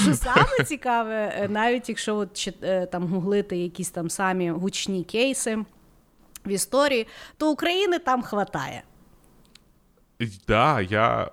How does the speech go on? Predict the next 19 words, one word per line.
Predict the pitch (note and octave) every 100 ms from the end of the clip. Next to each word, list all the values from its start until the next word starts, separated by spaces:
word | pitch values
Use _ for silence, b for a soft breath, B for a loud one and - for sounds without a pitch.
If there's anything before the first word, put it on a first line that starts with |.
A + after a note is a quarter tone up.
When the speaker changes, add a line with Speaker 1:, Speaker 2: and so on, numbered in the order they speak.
| -
Speaker 2:
у-, | A2 -
очень | A#2 - B2 A2
удивился, | G#2+ G#2 F#2 A2+ C#3 - A2+
что | - G#2+ F#2+
у |
нас | F#2+ G#2+ G#2
были | F#2+ G#2 A2+ A2 F#2+ B B B B
прям | G#2+ G2+ G2
одни | G2+ G2 G#2+ A#2
из | A#2
самых | - G#2+ G#2+ G2+
больших | G2 G2+ - - G2+
взяток, | F#2+ F#2+ C#3 C3 F2+ -
то | G2
есть | - -
вот | F#2+ F#2+ -
единоличных | G#2 G#2+ G#2+ G2+ A#2 - - F#2+
взяток. | F2+ E2+ G2 C#3 A#2 - B B B
Даже, | G#2+ A2 A#2 G#2